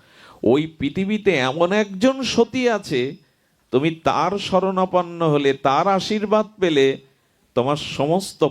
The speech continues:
পাপ দূরীভূত হবে, তোমার তো বৈকুণ্ঠে কৈলাসে আসার প্রয়োজন নেই।" তখন মা গঙ্গা বললেন, "কে তিনি?" বললেন, "দেবী অনুসূয়া, তার কাছে যাও।"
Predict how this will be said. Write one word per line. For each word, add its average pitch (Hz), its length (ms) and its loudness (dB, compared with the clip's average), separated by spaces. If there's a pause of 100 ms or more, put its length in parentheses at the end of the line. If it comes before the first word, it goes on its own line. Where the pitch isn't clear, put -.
পাপ 139 300 0
দূরীভূত 131 540 0
হবে, 113 280 0
তোমার 151 320 -2
তো 185 80 0
বৈকুণ্ঠে 165 840 0
কৈলাসে 170 600 0
আসার 170 300 0
প্রয়োজন 151 460 2
নেই।" 143 280 -12 (2000)
তখন 160 280 0
মা 143 280 0
গঙ্গা 127 380 0
বললেন, 120 420 -2
"কে 139 300 0
তিনি?" 110 320 -2
বললেন, 107 360 2
"দেবী 107 400 2
অনুসূয়া, 101 800 0
তার 143 300 0
কাছে 165 340 -2
যাও।" 90 360 -2